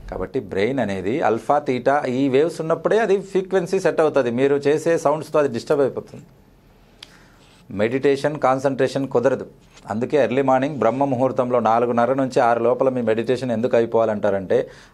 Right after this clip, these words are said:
ఆ టైంలో ఈ శబ్దాలు ఉండవు కాబట్టి. శబ్దాలు లేనందుకు యూనివర్స్ అంతా పాజిటివ్గా ఉంటుంది కాబట్టి. శబ్దాలు లేకపోతే పాజిటివ్, శబ్దం ఉంటే నెగిటివ్ అన్నాం కదా. ఆ రకంగా గోర్లు కట్ చేయడం,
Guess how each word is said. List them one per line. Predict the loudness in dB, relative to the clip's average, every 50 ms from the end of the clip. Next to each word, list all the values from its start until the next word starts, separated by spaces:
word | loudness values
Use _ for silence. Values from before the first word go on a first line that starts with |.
| -4
ఆ | 0 2 2 2
టైంలో | 4 2 2 2 2 0
ఈ | 0
శబ్దాలు | 2 0 -2 0 0 0 0 0
ఉండవు | 0 0 0 0 0
కాబట్టి. | -2 -4 -4 -6 -8 -10 -12 -14 -14 -18 -20 -20 _ _ -20 -20 -10 -2 -2
శబ్దాలు | -2 0 2 2 2 2 2
లేనందుకు | 2 0 0 0 0 -2 0 2 2
యూనివర్స్ | 2 2 2 2 2 2 2 0 -2
అంతా | -2 0 -2 -2
పాజిటివ్గా | 0 0 0 0 0 0 -2 0 2 2 2 2
ఉంటుంది | 0 -2 -4 -2
కాబట్టి. | -4 -4 -6 -6 -10 -12 -16 -16 -18 -20 -20 _ -20 _ -16 -10
శబ్దాలు | -10 -6 0 0 0 2 2
లేకపోతే | 0 0 0 0 -2 -2 -2 -4 -6 -6 -6 -2 -2
పాజిటివ్, | -2 -2 -4 -8 -10 -6
శబ్దం | -6 -4 0 0 0 0
ఉంటే | 0 -2 -4 -2
నెగిటివ్ | -2 -2 -4 -2 0 0 0
అన్నాం | 0 0 0 -2 -2
కదా. | -4 -8 -8 -10 -14 -20 _ _ _ _ -20 -20 _ -20 -20 -20 -20 -8 0
ఆ | 2 2 4
రకంగా | 4 2 2 0 0 2 2 0 0 -4 -14 -20 _ _ -20 -12
గోర్లు | -4 0 2 2 2 2 2
కట్ | 2 2 0 0 0 0
చేయడం, | 0 0 0 -2 -4